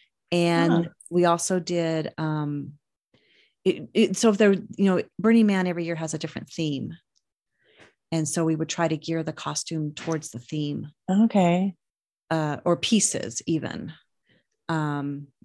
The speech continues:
Speaker 1: we did some specialized, 'cause, you know, you ha-, you have to wear a bandana out there for, um, to keep the, the dust out. So
Speaker 2: Yeah.
Speaker 1: we, uh, figure out what the theme is and,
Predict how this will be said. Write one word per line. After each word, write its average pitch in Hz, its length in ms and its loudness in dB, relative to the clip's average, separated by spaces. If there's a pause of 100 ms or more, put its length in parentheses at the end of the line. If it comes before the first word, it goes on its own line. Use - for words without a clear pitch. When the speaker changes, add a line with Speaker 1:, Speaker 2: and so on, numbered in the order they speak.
Speaker 1:
we 185 120 2
did 180 160 2
some 165 240 0
specialized, 170 640 0
'cause, 170 120 -6
you 175 80 -2
know, 175 60 0
you 170 120 0
ha-, - 160 -4
you 170 100 0
have 160 100 0
to 165 100 -2
wear 160 100 -2
a 156 40 -6
bandana 156 580 -2
out 147 220 -4
there 147 240 -6
for, 151 480 -4
um, 147 440 -6 (680)
to - 200 -6
keep - 180 0
the, 160 140 -2
the 139 200 -2
dust 147 320 -2
out. - 280 -4 (720)
So - 200 -2
Speaker 2:
Yeah. 180 240 6
Speaker 1:
we, 160 80 -4 (220)
uh, 151 360 -2 (640)
figure 180 240 2
out 160 140 2
what 160 140 -2
the 160 80 -4
theme 160 340 -2
is 151 380 -4
and, 147 420 -6